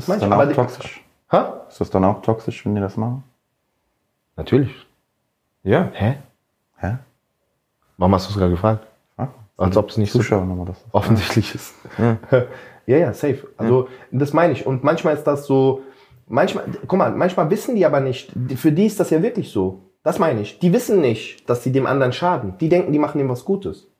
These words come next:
Speaker 2: Checkst du, was ich meine?
Speaker 3: Hm.
Speaker 2: Du, du bist theoretisch jetzt, die Frau, ich kenn das jetzt nur von Frauen, auch von Freunden.
Speaker 3: Francesco, genau.
Speaker 2: So, von Francesco, genau. Ähm, beispielsweise, dass die Freundin, äh, sagt, „Willst du mich jetzt im Stich lassen, willst du mich jetzt verlassen?“ Mäßig. Für sie ist das so,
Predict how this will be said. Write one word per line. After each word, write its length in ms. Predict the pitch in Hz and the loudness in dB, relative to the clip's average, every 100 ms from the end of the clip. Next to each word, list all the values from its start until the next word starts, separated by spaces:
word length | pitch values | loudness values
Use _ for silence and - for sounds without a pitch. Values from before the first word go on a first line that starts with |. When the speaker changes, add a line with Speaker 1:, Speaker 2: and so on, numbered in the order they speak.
| _ | _
Speaker 2:
Checkst 220 | - 208 | -2 0
du, 20 | 151 | 0
was 80 | |
ich 60 | 127 | 0
meine? 300 | 120 160 240 - - | -2 -2 -4 -8 -4
Speaker 3:
Hm. 320 | 110 107 101 - | -2 -2 -4 -2
Speaker 2:
Du, 160 | 147 | 2
du 100 | 151 | 4
bist 340 | 214 214 - - _ _ _ - | 4 2 -2 -12 _ _ _ 0
theoretisch 460 | 151 147 156 - | 4 6 4 2
jetzt, 320 | 104 - - | 0 -2 -6
die 80 | 117 | -6
Frau, 120 | - | -4
ich 120 | 113 - | -2 0
kenn 120 | 131 | 0
das 120 | 110 | 0
jetzt 160 | 90 92 | -4 -6
nur 100 | 85 | -10
von 220 | 82 85 _ _ _ - | -12 -14 _ _ _ -14
Frauen, 300 | - 110 120 | 0 2 4
auch 80 | 90 | 2
von 160 | 98 | -2
Freunden. 240 | 92 104 113 | -2 0 2
Speaker 3:
Francesco, 460 | 107 113 110 - 135 | 2 2 0 0 -2
genau. 240 | 107 113 | -2 -2
Speaker 2:
So, 120 | 110 | 0
von 160 | 117 110 | 0 -4
Francesco, 460 | - 95 120 - | -8 -8 -8 -6
genau. 240 | 117 135 143 - _ _ _ - | -4 -4 -6 -18 _ _ _ -2
Ähm, 760 | 120 123 117 117 113 110 113 104 | 4 6 6 6 6 6 4 4
beispielsweise, 600 | 120 123 120 123 113 101 | 4 2 0 2 4 4
dass 180 | 110 - | 2 0
die 120 | 104 | -4
Freundin, 500 | - 123 160 180 208 - | 0 2 2 0 -2 -2
äh, 40 | 131 | 2
sagt, 760 | 127 120 117 - 117 139 151 - | 4 4 2 -2 -2 -2 -2 -2
„Willst 220 | 127 - | -2 -2
du 40 | |
mich 80 | 135 | -2
jetzt 140 | 135 | -2
im 80 | 135 | -2
Stich 240 | - 160 - | -4 -6 -4
lassen, 220 | 131 139 | -6 -6
willst 120 | 127 | -6
du 40 | |
mich 120 | 127 120 | -6 -6
jetzt 160 | 127 | -6
verlassen?“ 520 | - 117 - 165 151 | -2 -2 -2 -4 -4
Mäßig. 400 | 123 165 180 117 - | 0 0 0 -6 -4
Für 200 | - 165 | 2 4
sie 160 | 165 | 6
ist 180 | 233 226 | 4 4
das 140 | 160 - | 0 2
so, 460 | 196 160 - - | 4 4 2 -4